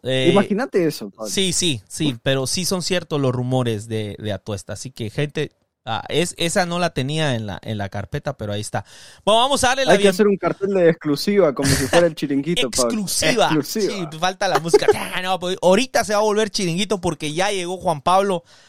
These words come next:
Speaker 1: para decirnos
Speaker 2: Uf,
Speaker 1: por qué
Speaker 2: la
Speaker 1: carajos
Speaker 2: bestia.
Speaker 1: tristemente veo. O sea, puta madre, Pompa, ¿por qué tristemente veo? A ver,
Speaker 2: J P.
Speaker 1: explícanos, por favor. Ah, no te escuchas.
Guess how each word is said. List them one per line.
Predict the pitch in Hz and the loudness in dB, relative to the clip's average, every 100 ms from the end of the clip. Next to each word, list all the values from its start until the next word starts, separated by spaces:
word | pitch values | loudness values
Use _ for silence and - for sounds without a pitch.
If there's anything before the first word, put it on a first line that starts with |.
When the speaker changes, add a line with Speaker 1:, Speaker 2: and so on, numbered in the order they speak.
| _ | _
Speaker 1:
para | 151 156 147 | 0 2 0
decirnos | 143 - 175 208 - - | -2 4 8 8 8 0
Speaker 2:
Uf, | - _ _ _ | -12 _ _ _
Speaker 1:
por | 185 | -4
qué | - 349 | -2 0
Speaker 2:
la | 123 | 4
Speaker 1:
carajos | 139 208 - - | 6 6 6 0
Speaker 2:
bestia. | - - - | -4 -6 -6
Speaker 1:
tristemente | 233 240 - 196 185 202 220 185 - 147 | -4 -4 -2 0 0 0 -2 -2 -2 -4
veo. | 139 175 175 131 | -2 -2 -2 -6
O | 107 | -8
sea, | - 165 131 104 - - _ _ _ - - _ | -4 -2 -2 -4 -10 -20 _ _ _ -20 -20 _
puta | _ 151 | _ -6
madre, | 175 185 180 143 - _ - | -2 0 0 -2 -8 _ -4
Pompa, | 160 151 147 135 | 0 2 0 2
¿por | 165 160 | 2 2
qué | - - - - | 0 -2 -4 -4
tristemente | 247 277 - 208 185 208 220 208 156 123 104 - - | -4 -4 -2 0 2 0 -2 -4 -2 -2 -6 -12 0
veo? | 165 143 107 | 0 0 0
A | 135 | 4
ver, | 175 - | 4 4
Speaker 2:
J | |
P. | 170 | -2
Speaker 1:
explícanos, | 208 220 240 220 254 202 127 - | -2 -2 0 2 0 0 -12 -12
por | 151 139 | -10 0
favor. | 175 214 127 - _ _ _ _ _ _ _ _ _ _ _ _ _ _ _ _ - | 4 6 4 0 _ _ _ _ _ _ _ _ _ _ _ _ _ _ _ _ -4
Ah, | 240 - | -4 -2
no | 165 196 | -2 0
te | 220 | -2
escuchas. | - 185 196 - | 0 2 2 0